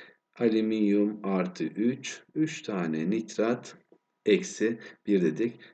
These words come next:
E, o zaman şu X molar, şurası da üç x molar olmuş oldu arkadaşlar. Şimdi bize ne demiş? Nitrat iyonlarının derişimi sıfır sekizmiş. E, X buradan geldi, üç x buradan geldi. Dört x eşittir sıfır sekiz ise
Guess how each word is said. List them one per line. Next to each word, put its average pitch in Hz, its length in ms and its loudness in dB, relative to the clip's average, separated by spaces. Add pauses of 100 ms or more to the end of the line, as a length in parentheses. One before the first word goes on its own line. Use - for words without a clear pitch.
E, 107 60 0
o 104 60 6
zaman 117 280 4
şu - 240 -2
X - 420 -6
molar, 131 320 0
şurası 92 640 0
da 139 320 0 (320)
üç 151 200 0
x - 240 -8
molar 107 420 0 (260)
olmuş 104 440 4
oldu 98 280 6
arkadaşlar. 80 760 -2 (280)
Şimdi 117 400 2
bize 113 200 2
ne 131 140 2
demiş? 117 420 2 (300)
Nitrat 107 420 0
iyonlarının 98 380 4
derişimi 113 400 4
sıfır 131 300 -4
sekizmiş. - 760 -4
E, - 200 -12
X - 320 -4
buradan 139 380 4
geldi, 98 300 2
üç 120 260 -2
x - 200 -8
buradan 120 380 4
geldi. 92 640 2 (380)
Dört 123 320 4
x 90 200 -6
eşittir 82 520 -4
sıfır - 420 -4
sekiz - 400 -4
ise 87 460 -4